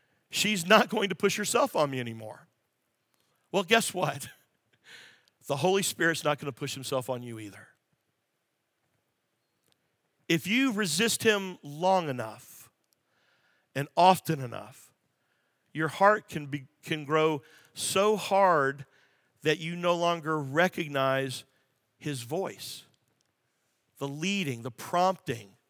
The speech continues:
of the Holy Spirit. People are living spiritless lives because they're not aware of him or they've been resisting him.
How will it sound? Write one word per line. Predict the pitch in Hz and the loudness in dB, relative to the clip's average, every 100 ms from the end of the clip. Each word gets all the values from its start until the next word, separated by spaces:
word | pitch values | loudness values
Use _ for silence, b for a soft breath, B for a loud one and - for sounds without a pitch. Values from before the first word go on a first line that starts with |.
| _ _ _ _ _ _ | _ _ _ _ _ _
of | 143 131 | -4 -2
the | |
Holy | 139 143 | -4 -4
Spirit. | 139 - 226 190 - _ _ _ _ _ _ _ _ _ _ _ _ _ _ | -6 -8 -8 -8 -12 _ _ _ _ _ _ _ _ _ _ _ _ _ _
People | - 190 - 190 190 - | -4 -4 0 0 0 2
are | 151 151 151 | 4 6 4
living | 147 156 151 143 | 2 -2 -4 -6
spiritless | - - - 190 196 196 156 143 - | -4 -4 -4 0 0 2 0 0 -4
lives | 139 160 175 143 120 127 143 - b b b b b b b b b b b b | -2 2 4 2 -2 -8 -12 -18 b b b b b b b b b b b b
because | - 160 147 | -4 -4 -2
they're | 160 | 2
not | 165 180 | 4 4
aware | 160 185 220 | 2 2 4
of | 196 135 | 2 -2
him | 135 139 139 165 | -4 -2 -4 -2
or | 175 214 196 175 | 2 6 6 6
they've | 151 160 135 | 4 0 0
been | 175 170 | -4 -2
resisting | 151 139 220 - 156 117 | -4 -2 -2 -2 -4 -8
him. | 104 101 | -12 -18